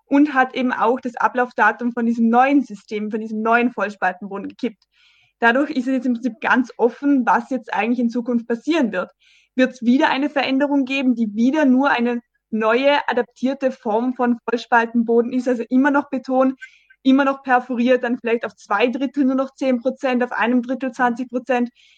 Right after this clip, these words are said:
Das sind alles Sachen, die jetzt einfach offen sind, wo wir sagen, wir können jetzt nicht sagen, dass wir uns damit zufrieden geben.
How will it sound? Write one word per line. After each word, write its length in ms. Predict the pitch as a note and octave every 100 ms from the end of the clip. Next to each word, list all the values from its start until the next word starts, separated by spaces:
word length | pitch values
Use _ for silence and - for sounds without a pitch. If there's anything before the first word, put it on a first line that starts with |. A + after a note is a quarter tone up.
| _ _
Das 140 | - B3
sind 160 | B3+ - -
alles 260 | B3 C#4
Sachen, 240 | C4+ B3 C4
die 40 |
jetzt 100 | B3
einfach 220 | B3 A#3+ -
offen 360 | C4 - B3+ A#3
sind, 280 | B3+ C4
wo 120 | A#3 A#3
wir 120 | A#3+
sagen, 380 | A#3+ A#3 C4+ D4 _ _ _ -
wir 100 | B3+
können 440 | B3 B3 C#4+ C4+
jetzt 360 | A3+ B3+ D#4 _ _ _ -
nicht 420 | A#3+ D4+ - -
sagen, 320 | A3 A3 B3
dass 140 | B3
wir 60 | B3
uns 100 | A#3+
damit 200 | A#3 A3+
zufrieden 440 | A#3 B3 D4 B3
geben. 280 | G#3 G3+ G#3